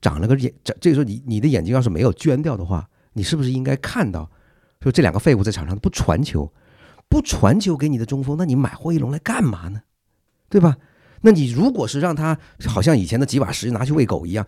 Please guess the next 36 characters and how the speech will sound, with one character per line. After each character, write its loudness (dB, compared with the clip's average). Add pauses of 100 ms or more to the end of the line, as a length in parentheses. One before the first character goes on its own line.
(180)
那 0
你 4
一 4
定 0
要 4
花， -6
花 -12
个 -2
七 2
千 8
多 4
万 6
买 2
个 0
这 0
么 8
贵 8
的 8
骨 2
头 4
吗？ -2 (1000)
对 4
吧？ 4 (180)
这 0
个 0
事 -4
情 0
让 2
人 2
非 -2
常 -6
的 -10
不 -4
解。 -10 (680)
但 -8
是 -8